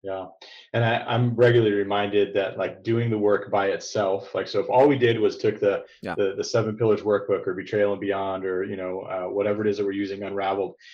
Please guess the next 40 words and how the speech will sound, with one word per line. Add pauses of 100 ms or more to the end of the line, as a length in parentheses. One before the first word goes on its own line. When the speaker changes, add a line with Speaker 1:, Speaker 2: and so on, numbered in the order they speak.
(180)
Speaker 1:
and,
and
we,
and
we
do
the
work
that's
in
it (460)
by
ourselves
in
isolation,
Speaker 2:
Yeah. (200)
Speaker 1:
and
we, (220)
and
we
don't
incorporate
relationship
with
it,
we're
not
gonna
have
the
same
result. (100)
Speaker 2:
Yes.
Speaker 1:
Also,
if
we
just
attend
the
group